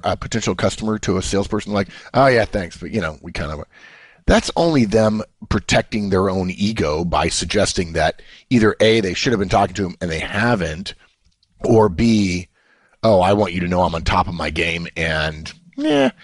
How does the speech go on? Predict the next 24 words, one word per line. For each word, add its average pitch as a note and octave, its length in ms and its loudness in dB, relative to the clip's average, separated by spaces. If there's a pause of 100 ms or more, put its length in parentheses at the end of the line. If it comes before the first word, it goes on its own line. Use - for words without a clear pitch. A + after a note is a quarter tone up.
(300)
it's - 160 -4
not G#2+ 160 0
really F#2+ 200 4
all F2 140 2
that E2+ 140 0
important." - 480 -4
And B2 140 0
so D#3 120 2
they're F3 140 2
gonna A#3 180 2
protect - 640 -4 (260)
themselves A2+ 760 0
and G#2+ 220 -4
act A2 240 -4
as G2 140 -2
if G2 160 0 (300)
your A#2 280 4
referral G#2 680 -2
from D#2+ 260 -10
production D#2+ 520 -4
or D2+ 140 -2
operations D#2+ 680 -2
or, D2 100 -12 (220)
or D2 200 -8